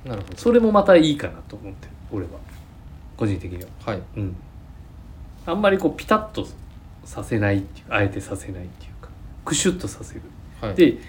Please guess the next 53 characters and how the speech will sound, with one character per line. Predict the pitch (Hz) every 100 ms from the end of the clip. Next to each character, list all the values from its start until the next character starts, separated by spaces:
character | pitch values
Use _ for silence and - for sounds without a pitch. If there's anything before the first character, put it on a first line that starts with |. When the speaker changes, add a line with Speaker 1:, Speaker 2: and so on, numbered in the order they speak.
| - -
Speaker 2:
リ | 143
ブ | 156 185
の | 185
も | 180 180
の | 180
に | 151
も | 98 90
こ | - 104
う、 | - - - - - 151
ね、 |
リ | 120
ブ | 131 143
長 | 135 131
だ | 127
か | 120
ら | 95
中 | 101 131 143
に | 110
入 | 107
れ | 120
る | 139
も | 123
よ | 131
し、 | - 196 - - - - - - -
上、 | 208 233
最 | 254 262
近 | 247 233 214
リ | 190
ブ | 202 220
の | 220
も | 220
の | 214
を | -
着 | - -
る、 | 123 104
上 | 151 185 226
か | 220
ら | 202
被 | 208 190
せ | 170
た | -
り |
す | -
る | -
か | - - - -
ら。 | 120
Speaker 1:
う |
ん。 | 113 98 87 - -
Speaker 2:
着 | 107
る | 95
時。 |
Speaker 1:
な |
る | 101